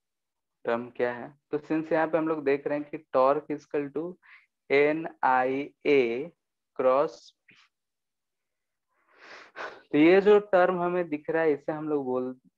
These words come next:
एक अलग term define करते हैं। क्या? तो magnetic dipole मोमेंट। ठीक है, मैग्नेटिक डाइपोल मोमेंट यहाँ पे अगर हम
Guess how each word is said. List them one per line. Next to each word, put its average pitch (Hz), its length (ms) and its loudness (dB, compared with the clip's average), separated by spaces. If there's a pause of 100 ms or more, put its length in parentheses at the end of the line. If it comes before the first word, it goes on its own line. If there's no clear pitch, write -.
(160)
एक 131 220 -4
अलग 135 320 0
term 123 180 -2
define 113 360 -8
करते 113 360 -10
हैं। 110 160 -16 (180)
क्या? 156 360 -2 (240)
तो 135 80 -8
magnetic 127 920 -8 (1500)
dipole 123 1000 -2 (1160)
मोमेंट। 113 680 -10 (1500)
ठीक 165 120 -4
है, 151 80 -2
मैग्नेटिक 131 500 -4
डाइपोल 156 360 2
मोमेंट 156 380 -6
यहाँ 143 180 -4
पे 147 160 -4
अगर 147 200 2
हम 147 260 -6